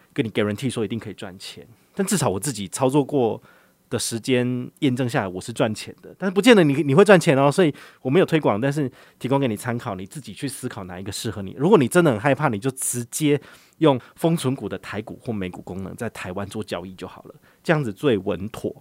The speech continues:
好，但是你就没有办法赚他的刷卡回-，回馈了。我是看着他七趴的刷卡回馈，所以我才去做这件事情，那也的确都有回本。好，提供给你参考。那另外一个七趴的卡片叫做现金回馈的J C B卡，我刚刚讲过，它有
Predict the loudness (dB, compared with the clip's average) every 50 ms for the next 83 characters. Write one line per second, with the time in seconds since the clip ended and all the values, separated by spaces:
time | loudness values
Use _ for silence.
0 | _ _ -12 -12 -6 2 4 4 6 6 4 4 4 6 6 6 6 6 4 2
1 | 0 0 0 -2 -2 -2 -4 -4 -6 -8 -8 -8 -10 -10 -14 -16 -16 -20 _ -14
2 | -14 -14 -10 -10 -10 -10 -10 -14 _ -20 -20 -20 -12 -4 -2 -2 2 4 2 2
3 | 2 0 -4 -20 _ _ -8 2 2 4 4 4 0 2 0 0 0 -2 -6 -6
4 | -2 0 0 0 0 -2 -6 -6 -6 -8 -8 -8 -6 -6 -6 -4 -4 -6 -6 -8
5 | -12 -14 -14 -10 -10 -12 -10 -10 -12 -12 -12 -12 -12 -12 -12 -12 -14 -14 -16 -20
6 | _ -20 -20 _ _ -4 -2 0 0 0 -2 -4 -2 0 0 2 2 2 0 0
7 | -4 -6 -6 -4 -6 -6 -6 -8 -20 _ -14 -14 -14 -14 -12 -8 -8 -6 -4 -4
8 | -6 -6 -8 -10 -10 -10 -10 -10 -10 -12 -12 -12 -20 -20 -20 -20 -14 _ 0 2
9 | 4 4 4 6 6 6 4 4 2 0 0 -2 -4 -4 -4 -2 -2 -2 -2 -2
10 | -4 -10 -12 -10 -4 -4 -2 -2 0 -2 -2 -2 -2 -2 -2 -2 -6 -14 -20 -20
11 | -20 -20 -20 _ _ _ _ -4 4 4 6 6 6 4 4 2 0 2 2 2
12 | 2 2 0 -2 -2 -2 -4 -6 -4 -2 -2 -2 -2 -2 -6 -6 -6 -10 -10 -12
13 | -10 -12 -10 -8 -6 -6 -6 -6 -6 -8 -10 -6 -8 -6 -2 2 2 4 4 2